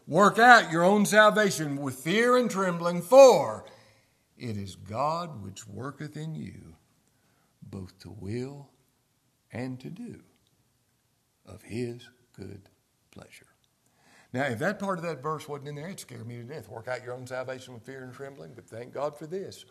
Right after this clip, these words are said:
"For it's God that worketh." Oh, how powerfully he works. We are his workmanship, created in Christ Jesus unto good works, which God hath before ordained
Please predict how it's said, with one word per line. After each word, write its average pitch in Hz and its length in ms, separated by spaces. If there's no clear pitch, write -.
"For - 180
it's 95 140
God 117 720
that 120 300
worketh." 135 720
Oh, 175 280
how 156 180
powerfully 143 840
he 131 140
works. 147 380
We 208 260
are 170 320
his 214 640
workmanship, 131 1200
created 170 960
in 156 200
Christ 139 460
Jesus 117 420
unto 139 320
good 143 260
works, 160 380
which 113 220
God 135 280
hath 104 200
before 104 440
ordained 92 460